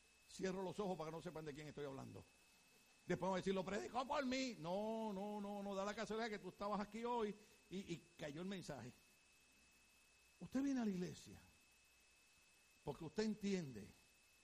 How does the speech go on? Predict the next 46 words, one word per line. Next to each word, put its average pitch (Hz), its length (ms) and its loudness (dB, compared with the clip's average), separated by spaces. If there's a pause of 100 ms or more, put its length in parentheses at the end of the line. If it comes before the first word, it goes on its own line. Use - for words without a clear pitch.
(280)
que 156 100 -6
usted - 180 0
es 190 60 4
parte 190 420 0
de 175 100 -2
la 156 80 -4
iglesia 170 360 -2
que 160 120 -10
Cristo 175 300 -6
fundó 175 320 -4
y 170 40 -2
usted 143 180 -8
quiere 175 180 -6
ser 165 180 -4
parte 170 440 0 (180)
de 127 160 -2
ese 170 160 2
grupo 170 420 0
que - 160 -8
quiere 180 280 0
trabajar 160 500 0
y 160 80 -4
hacer 165 260 -4
algo 180 300 0 (160)
para 165 200 4
que 160 160 0
la 147 160 2 (160)
gente 202 600 4 (180)
sea 190 760 8 (200)
salva. 190 880 6 (180)
Dios 214 460 8
le 208 200 6
dijo 220 300 6
a 190 80 2
través 196 160 2
del 226 60 6
Espíritu 220 280 0
Santo 220 260 2
a 202 80 2
Pedro, 214 340 4 (180)
"Ve 220 200 10
a 220 140 10
casa 233 380 4
de 233 80 6
ese 208 200 4
hombre 208 440 6